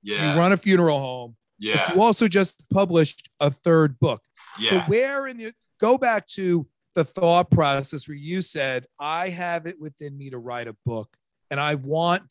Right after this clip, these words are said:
Speaker 2: to write a book." What was, when we go back to that first idea of a nugget?
Speaker 1: Yeah, so that was
Speaker 2: You
Speaker 1: interesting
Speaker 2: just
Speaker 1: because it
Speaker 2: wanted
Speaker 1: was
Speaker 2: the
Speaker 1: like,
Speaker 2: money, or, "I'm
Speaker 1: after
Speaker 2: gonna get a book
Speaker 1: when I
Speaker 2: published, I'm gonna make cash,"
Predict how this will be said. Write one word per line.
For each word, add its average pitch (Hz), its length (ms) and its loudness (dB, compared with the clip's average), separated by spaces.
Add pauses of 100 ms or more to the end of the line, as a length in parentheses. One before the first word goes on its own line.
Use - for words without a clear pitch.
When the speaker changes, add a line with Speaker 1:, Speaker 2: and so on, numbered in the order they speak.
Speaker 2:
to 117 300 -4
write 110 280 -10
a 107 60 -14
book." 107 300 -20
What 170 280 -2
was, 185 300 0
when 165 60 -12
we 160 80 -12
go 185 160 -2
back 185 160 0
to - 80 -12
that 151 240 -2
first 196 260 -2
idea 165 320 -6
of 143 60 -8
a 139 60 -4
nugget? 139 380 -6 (540)
Speaker 1:
Yeah, 143 240 2
so 180 180 2
that 175 160 4
was 202 120 0
Speaker 2:
You 185 60 0
Speaker 1:
interesting 165 360 -4
Speaker 2:
just 147 100 -6
Speaker 1:
because 139 180 -2
it 139 60 2
Speaker 2:
wanted 127 100 -2
Speaker 1:
was 131 100 -4
Speaker 2:
the 123 60 -8
Speaker 1:
like, 131 120 0
Speaker 2:
money, 127 260 -6
or, 123 40 0
"I'm 139 180 4
Speaker 1:
after 123 140 -4
Speaker 2:
gonna 123 120 -2
get 117 120 -8
a - 20 -8
book 123 160 -6
Speaker 1:
when 131 100 0
I 135 100 4
Speaker 2:
published, 131 220 0
I'm 120 80 -14
gonna 113 120 -10
make 110 180 -10
cash," 135 460 0